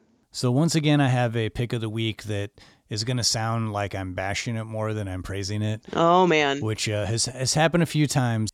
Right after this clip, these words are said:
Speaker 1: I don't mean to come off that way, but it's like I'm only saying this in relation to Exorcist Three, because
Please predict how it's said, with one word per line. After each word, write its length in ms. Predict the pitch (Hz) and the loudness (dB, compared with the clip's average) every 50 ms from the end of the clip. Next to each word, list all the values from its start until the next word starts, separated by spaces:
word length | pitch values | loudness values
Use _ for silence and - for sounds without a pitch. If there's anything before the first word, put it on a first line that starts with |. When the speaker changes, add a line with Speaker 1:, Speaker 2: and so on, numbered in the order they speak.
| _ - | _ -2
Speaker 1:
I 80 | 135 | 0
don't 320 | 127 135 135 127 123 123 127 | 0 0 0 0 0 0 0
mean 260 | 131 127 127 131 117 - | 0 2 2 0 0 -2
to 100 | - 113 | -4 -6
come 240 | - - 131 127 120 | -4 -2 -2 0 2
off 220 | 117 120 120 - | 2 2 2 0
that 180 | - 117 104 101 | -2 -4 -4 -4
way, 220 | 104 107 104 104 | -4 -4 -4 -4
but 300 | 98 101 107 101 98 - - - - - - | -4 -4 -4 -4 -6 -8 -12 -20 -20 -12 -8
it's 180 | - 120 - - | -6 -4 -2 -2
like 220 | 120 113 107 104 - | 0 0 -2 -2 -2
I'm 220 | 117 117 113 120 | -4 -2 -2 0
only 240 | 127 131 131 131 127 | 0 2 2 2 2
saying 320 | 113 - - 123 117 113 | 2 0 0 0 0 -2
this 200 | 113 110 98 - | -2 -2 -4 -4
in 120 | - 131 120 | -4 -6 -6
relation 640 | 110 107 107 104 107 110 110 - - - 113 104 101 | -4 -6 -6 -4 -4 -4 -4 -4 -4 -4 -6 -6 -6
to 220 | - - 113 107 104 | -6 -6 -6 -6 -6
Exorcist 600 | 107 104 - - - 104 - - 104 101 - - | -6 -8 -6 -8 -8 -6 -6 -6 -6 -8 -8 -8
Three, 240 | - 101 98 92 92 | -8 -8 -8 -8 -10
because 560 | 92 98 101 95 - 98 95 95 95 - - | -10 -10 -10 -8 -8 -8 -8 -6 -6 -6 -6